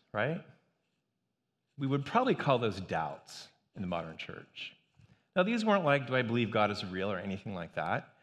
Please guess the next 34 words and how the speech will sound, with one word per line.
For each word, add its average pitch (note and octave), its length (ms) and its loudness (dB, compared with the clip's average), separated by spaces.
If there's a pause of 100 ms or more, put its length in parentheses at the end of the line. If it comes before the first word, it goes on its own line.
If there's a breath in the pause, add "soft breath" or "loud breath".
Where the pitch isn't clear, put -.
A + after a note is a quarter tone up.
(340 soft breath)
but B2 120 2
it B2 80 -2
was A#2 160 -6
like, B2+ 260 2
more D#3 120 2
like, D#3+ 160 2
"Why, C#3+ 360 -2
God? F#2+ 280 -4
Why E3 200 0
is C4+ 120 -6
it - 120 -10
so A#2 400 -6
hard? E2+ 500 -10 (380 soft breath)
Why A#3 160 4
is, C#4 320 -2 (500)
why F#3+ 160 -2
is A#3 160 0
it E3 100 0
so - 360 -2
hard G#2+ 420 -4
right F2 240 -8
now D2 300 -10 (460)
for F#2+ 100 -8
people E2+ 540 -6 (220 soft breath)
and G#2 140 -8
for - 80 -8
the F#2 80 -6
church? - 480 -8 (180 loud breath)
Hey, G3+ 160 6
why, F3+ 380 4
why A3+ 260 4
about C4+ 220 0
that F3 180 4
person C#3+ 420 0